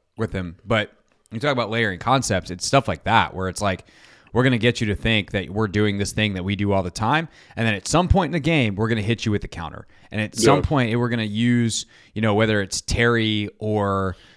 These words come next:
Speaker 1: Jahan or Curtis or, you know, all these weapons here, and we're gonna get your eyes going right,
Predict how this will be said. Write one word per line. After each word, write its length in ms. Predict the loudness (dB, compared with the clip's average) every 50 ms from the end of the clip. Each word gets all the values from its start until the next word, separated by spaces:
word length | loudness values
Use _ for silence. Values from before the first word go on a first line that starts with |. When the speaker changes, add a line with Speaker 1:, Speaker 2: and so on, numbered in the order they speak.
| _ _
Speaker 1:
Jahan 600 | -4 -2 0 2 4 4 6 6 6 4 2 0
or 200 | -2 -4 -6 -6
Curtis 560 | -2 0 2 2 4 4 4 2 2 0 -2 -6 -6
or, 480 | -4 -2 -2 -2 -2 -2 -4 -6 -8 -8
you 80 | -8
know, 100 | -6 -6
all 220 | -2 2 4 4 4
these 180 | 6 4 4
weapons 340 | 4 4 2 2 0 -2 -2
here, 400 | 0 0 2 2 2 0 -2 -4 -10 _ _ _ _ _ -12
and 120 | -8 -4
we're 80 | -4 -4
gonna 100 | 0 2
get 180 | 2 2 4
your 100 | 6 6
eyes 220 | 8 8 6 6 4
going 440 | 4 4 4 4 4 2 0 -4 -4
right, 460 | 0 2 4 4 4 4 2 0 -4